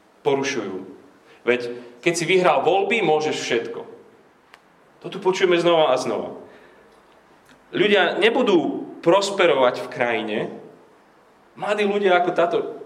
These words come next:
reálna študentka z Nitry, ktorá sa nedokáže vysporiadať so svojou temnou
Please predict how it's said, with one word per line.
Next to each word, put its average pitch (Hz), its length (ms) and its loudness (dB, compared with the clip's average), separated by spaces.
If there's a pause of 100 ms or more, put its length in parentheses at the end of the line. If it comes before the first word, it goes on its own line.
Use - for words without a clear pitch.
(140)
reálna 143 360 0
študentka 123 440 -4
z 110 100 -10
Nitry, 110 200 -6 (1400)
ktorá 156 260 4
sa 160 160 -2
nedokáže 175 480 2
vysporiadať 135 560 0
so 117 80 -6
svojou 117 400 2
temnou 107 480 -4